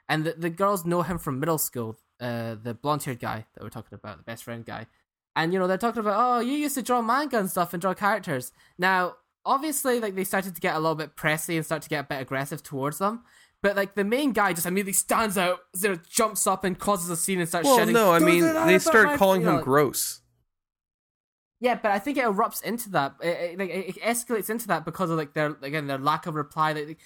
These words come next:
Speaker 1: you, they could have easily played this off or, or in some sort of way, but, like, I don't know. I feel like w-, the way that the characters react and, like, the,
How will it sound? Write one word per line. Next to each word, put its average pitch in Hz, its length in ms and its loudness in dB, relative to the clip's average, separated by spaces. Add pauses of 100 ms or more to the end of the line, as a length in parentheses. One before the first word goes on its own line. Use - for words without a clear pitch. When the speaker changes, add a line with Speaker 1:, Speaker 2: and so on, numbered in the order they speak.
(140)
Speaker 1:
you, 202 100 -6 (100)
they 233 80 -4
could 254 140 -2
have 214 120 -4
easily 196 340 -2
played 180 340 -4
this 139 180 -6
off 185 220 -2
or, 139 340 -4
or 139 180 -6
in 131 60 -10
some 131 340 -6
sort 135 220 -8
of 123 120 -14
way, 120 200 -8
but, 123 280 -8
like, 131 220 -8 (1300)
I 165 80 2
don't 185 100 -2
know. 175 240 2
I 160 80 -4
feel 240 280 -2
like 240 240 -2
w-, 175 220 -10
the 185 160 -2
way 208 240 0
that 208 220 -6
the 185 100 -2
characters 175 400 -4
react 160 240 -2
and, 156 100 -6
like, 139 160 -6
the, 139 340 -4